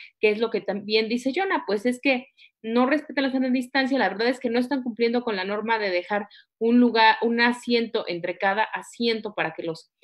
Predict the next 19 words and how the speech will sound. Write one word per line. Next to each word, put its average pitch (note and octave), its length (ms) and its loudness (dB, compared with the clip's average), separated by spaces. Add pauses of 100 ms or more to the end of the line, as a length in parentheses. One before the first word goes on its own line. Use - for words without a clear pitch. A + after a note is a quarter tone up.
(220)
pa-, G3 160 -6
para F#3+ 220 4
ir A#3 140 0
al A3 140 0
cincuenta G#3 500 -4
por G3 120 -4
ciento G#3+ 180 -4
de G#3+ 60 0
su G#3+ 140 -12
capacidad A3 680 0
y, A#3 140 -8
por A3 220 2
supuesto, A#3 440 -2
tampoco A3 260 -6
están A3 160 -8
cumpliendo G#3+ 280 -4
con G#3+ 120 -8
la A3 80 -4
norma G#3 300 -4